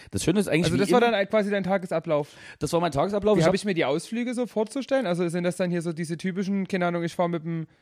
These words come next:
Speaker 2: mit dem, na, Delfine, gibt's da Delfine? Mit dem Delfinboot aufs Meer, halt so, so ein Kack? Oder, oder hast du dann wirklich hier so Bergsteigen und
Speaker 1: Also man muss, also man, äh
Speaker 2: so, so faule Aktivitäten oder so eher
Speaker 1: Ich hab, also ich hab
Speaker 2: sportlich
Speaker 1: so,
Speaker 2: angehauchte?
Speaker 1: ich nenn's jetzt mal so faule Aktivitäten. Ich hab zum Beispiel so eine natürliche Auslese-Aktivitäten gemacht, zum Beispiel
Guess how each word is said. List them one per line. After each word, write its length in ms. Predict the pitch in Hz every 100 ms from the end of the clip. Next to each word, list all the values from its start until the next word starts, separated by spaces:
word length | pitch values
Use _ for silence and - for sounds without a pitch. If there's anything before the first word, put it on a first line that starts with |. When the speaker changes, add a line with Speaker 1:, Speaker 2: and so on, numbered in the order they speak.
| _ -
Speaker 2:
mit 160 | 175 165
dem, 320 | 180 170 - - _
na, 220 | 156 151
Delfine, 560 | 143 143 - 170 185 135
gibt's 160 | 165 202
da 60 |
Delfine? 380 | 196 202 202 196
Mit 120 | 165
dem 80 | 151
Delfinboot 460 | 160 160 185 190 175
aufs 160 | 170
Meer, 180 | 175 185
halt 160 | 180 170
so, 180 | 180
so 120 | 165 175
ein 100 | 156
Kack? 320 | 185 240 -
Oder, 340 | 160 170 160
oder 200 | 117 156
hast 220 | 156 165 156
du 40 |
dann 440 | 160 160 139 113
wirklich 260 | 147 165 170
hier 120 | 175
so 80 | 160
Bergsteigen 720 | 147 151 165 - 180 180 170
und 340 | 147 151 151 - _ _ _ _ -
Speaker 1:
Also 160 | 107
man 120 | 113
muss, 160 | 120 139
also 160 | 98 113
man, 160 | 117 -
äh 280 | 113 110
Speaker 2:
so, 60 | 160
so 120 | 175
faule 420 | 151 165 175 262
Aktivitäten 640 | 214 220 254 240 254 254 233
oder 220 | 208 202
so 200 | 190 185
eher 180 | - 170
Speaker 1:
Ich 100 | 170
hab, 120 | 139
also 140 | 196 185
ich 80 | 190
hab 80 |
Speaker 2:
sportlich 260 | - 165 160
Speaker 1:
so, 40 | 165
Speaker 2:
angehauchte? 640 | 160 165 - 165 151 139 -
Speaker 1:
ich 140 | 120
nenn's 200 | 147 208
jetzt 80 | 175
mal 140 | 165
so 100 | 156
faule 360 | - 107 127 -
Aktivitäten. 520 | - - 107 98 95
Ich 100 | 92
hab 100 | -
zum 120 | 131
Beispiel 340 | 127 - 127 113
so 140 | 120
eine 180 | 117 117
natürliche 540 | 110 - 139 151 135
Auslese-Aktivitäten 1120 | - 160 127 110 117 120 104 - 120 - 117 131
gemacht, 300 | 117 156 -
zum 100 | 98
Beispiel 460 | 110 - 117 156